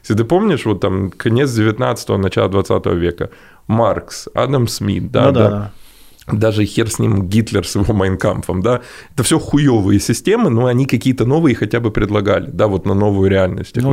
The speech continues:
Speaker 2: да,
Speaker 1: технологическую.
Speaker 2: было, м,
Speaker 1: А
Speaker 2: вот
Speaker 1: с-,
Speaker 2: мы идём туда, туда или
Speaker 1: а
Speaker 2: туда.
Speaker 1: сейчас этого нет, понимаешь? Сейчас у нас,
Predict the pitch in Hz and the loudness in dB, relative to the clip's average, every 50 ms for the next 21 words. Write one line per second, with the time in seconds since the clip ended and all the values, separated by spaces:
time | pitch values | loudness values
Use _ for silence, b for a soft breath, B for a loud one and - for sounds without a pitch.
0 | 98 - 110 95 92 110 127 127 120 110 110 107 113 113 117 113 117 120 120 113 | 2 2 2 2 2 2 2 2 2 0 -2 -4 -6 -6 -6 -6 -4 -4 -4 -4
1 | 107 110 113 113 113 117 117 107 120 127 120 113 117 110 104 - 113 107 147 180 | -2 -2 -2 0 2 2 2 2 2 0 2 0 0 0 0 -2 0 0 0 0
2 | 175 - 110 101 139 139 - - 104 101 104 101 - - 87 82 143 135 - 202 | 0 -4 -2 0 2 0 0 -2 -4 -6 -2 -2 0 0 0 0 0 0 0 0
3 | 226 254 254 - 240 240 226 202 185 180 160 127 104 95 - - 104 101 110 139 | 0 0 0 -2 -2 0 0 0 2 2 2 2 2 0 0 -2 0 0 2 2
4 | 165 165 131 - - - 135 - - 170 175 175 - - 147 143 139 143 143 - | 2 2 0 -2 -2 -2 -2 0 0 0 0 0 0 -2 -2 0 2 2 2 0
5 | - - | -2 -6